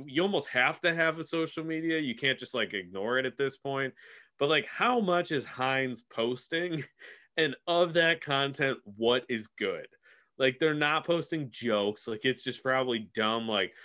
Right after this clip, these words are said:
"Happy Valentine's Day from Heinz." And you're like,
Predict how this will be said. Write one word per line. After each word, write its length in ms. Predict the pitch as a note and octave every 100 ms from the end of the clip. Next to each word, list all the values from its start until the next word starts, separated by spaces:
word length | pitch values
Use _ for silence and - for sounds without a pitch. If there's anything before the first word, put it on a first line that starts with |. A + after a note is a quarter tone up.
| - _ -
"Happy 300 | D#3+ E3+ F#3+
Valentine's 760 | F3 F#3+ F#3 E3+ F3 F3 D3+
Day 220 | F3 F3
from 320 | F3 E3+ D#3 C#3
Heinz." 760 | - F3 F#3 F3 D3+ D#3 C#3+
And 80 | C#3
you're 140 | C3
like, 220 | B2+ B2